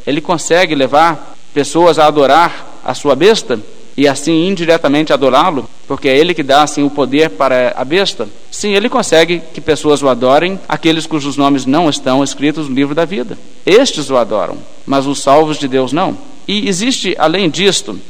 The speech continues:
uma advertência aqui para pessoas que, porventura, estejam na igreja, que estejam balançando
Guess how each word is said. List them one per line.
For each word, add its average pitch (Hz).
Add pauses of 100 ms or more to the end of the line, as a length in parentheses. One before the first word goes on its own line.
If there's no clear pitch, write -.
(240)
uma 156
advertência 160
aqui 143
para 160
pessoas 170
que, 160 (160)
porventura, 156
estejam 160
na 131
igreja, 123 (360)
que 156
estejam 156 (220)
balançando 151